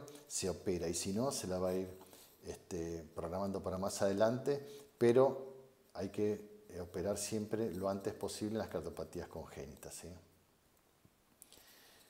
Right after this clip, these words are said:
Sugerencias para atra-, atravesar este momento en este contexto de situación. Las sugerencias es mucha tranquilidad, aislarse, em, generar actividades.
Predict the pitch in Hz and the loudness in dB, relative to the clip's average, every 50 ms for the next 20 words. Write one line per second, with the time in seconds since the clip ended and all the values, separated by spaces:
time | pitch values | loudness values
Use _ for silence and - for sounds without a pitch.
0 | - - - - - 98 - 120 113 127 131 127 151 127 - - 110 110 - 131 | -20 -14 -8 -4 -4 0 4 4 4 4 4 2 2 0 2 0 0 2 2 4
1 | 110 113 117 - - 95 95 - 92 98 95 98 87 - - 110 117 - - - | 4 4 4 2 -2 -6 -6 -4 -2 -2 -2 -2 0 2 4 4 4 2 0 -4
2 | 123 117 - - 123 110 104 104 110 120 127 123 120 123 127 - - - - 104 | -4 -4 -2 0 0 2 2 2 2 0 0 0 0 0 0 -2 -4 -8 -6 -4
3 | 104 110 110 - - 110 - 101 95 90 - - 101 - - - 98 87 - - | -4 -4 -4 -4 -6 -4 -4 -4 -6 -4 -4 -4 -6 -4 -2 -2 -2 -2 -2 -6
4 | 85 - 92 85 - - - 90 85 82 82 - - - - - - - - - | -8 -6 -6 -6 -6 -6 -6 -6 -6 -6 -8 -12 -16 -20 -20 -20 -20 -20 -20 -20
5 | - - - - - - - _ - 101 95 - 110 95 113 117 139 156 151 156 | -20 -20 -20 -20 -20 -20 -18 _ -6 -4 -2 -2 2 4 4 4 4 4 4 4
6 | 147 - - 113 107 - - - - 123 117 117 - 135 107 104 107 104 101 101 | 4 4 4 2 0 0 -2 -4 -2 0 0 2 2 2 4 2 2 2 0 0
7 | 95 98 101 104 113 123 151 175 - - - - - - - - 95 90 - 95 | 0 2 6 8 10 10 8 8 4 -4 -8 -14 -16 -14 -8 -6 -6 -4 0 6
8 | 98 110 120 139 143 - - - 156 160 180 - - - - - - - - - | 8 10 10 10 8 4 0 0 0 0 -2 -4 -10 -14 -18 -20 -20 -20 -20 -20
9 | - _ - _ - - 95 92 92 92 92 92 90 87 87 87 87 87 87 85 | -20 _ -20 _ -8 -4 -2 -2 -2 -2 -2 -4 -4 -6 -6 -6 -6 -8 -10 -12
10 | 82 - - - - 95 104 107 110 110 107 - - 104 95 101 107 113 120 123 | -12 -14 -12 -8 -4 0 2 4 4 4 4 2 0 0 4 6 8 10 10 10
11 | 123 127 127 127 123 - - - - | 8 6 4 2 0 -2 -4 -6 -8